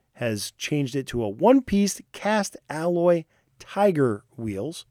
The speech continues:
Apparently, when the G I Joes captured the Cobra Ferret and turned it into Tiger Paw,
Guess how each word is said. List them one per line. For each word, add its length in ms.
Apparently, 460
when 240
the 80
G 300
I 80
Joes 380
captured 440
the 80
Cobra 280
Ferret 400
and 100
turned 180
it 100
into 200
Tiger 240
Paw, 220